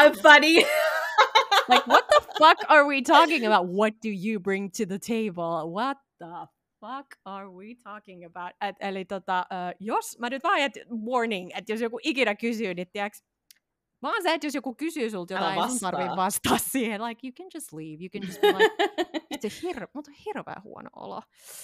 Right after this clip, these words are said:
Speaker 2: Wow, nyt taisi tulla ruokamarkitus, mut tota, hei, palaillaan."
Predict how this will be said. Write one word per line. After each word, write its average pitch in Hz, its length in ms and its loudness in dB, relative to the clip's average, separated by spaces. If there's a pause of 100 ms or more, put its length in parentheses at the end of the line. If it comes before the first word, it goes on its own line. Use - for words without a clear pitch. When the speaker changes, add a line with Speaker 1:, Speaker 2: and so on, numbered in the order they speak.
(300)
Speaker 2:
Wow, 254 320 -14 (220)
nyt 247 180 -16
taisi 202 160 -18
tulla 208 160 -14
ruokamarkitus, 185 800 -18
mut 220 160 -20
tota, - 200 -20
hei, 233 180 -20
palaillaan." 202 680 -14